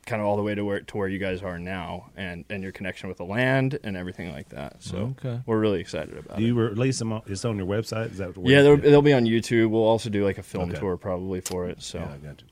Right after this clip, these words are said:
Speaker 2: So I have to confess, and you probably noticed, this has brought back memories of when we used to do this little T V show that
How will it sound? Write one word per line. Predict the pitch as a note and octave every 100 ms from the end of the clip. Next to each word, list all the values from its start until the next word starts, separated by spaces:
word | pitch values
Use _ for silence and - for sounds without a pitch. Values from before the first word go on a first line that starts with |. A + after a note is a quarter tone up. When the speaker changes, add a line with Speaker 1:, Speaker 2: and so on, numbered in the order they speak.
| _
Speaker 2:
So | - B2+
I | B2
have | C#3+ D3+
to | D3+
confess, | C#3+ C#3+ C3+ B2 A#2 A2
and | G#2+
you | G#2+
probably | - A#2 A#2+
noticed, | A2+ A#2 A2 F2+ -
this | C#3 -
has | B2 G2
brought | - B2+ D3 G#2+
back | B2+ A#2 G#2+
memories | A2+ A#2 G#2+ F#2+
of | F#2 G2
when | G2
we | G2
used | G2 F#2+
to | -
do | F2+ G2
this | F#2 -
little | F#2
T | E2+ F#2+
V | F2+ F#2
show | E2 F2 E2 D#2+
that | D2+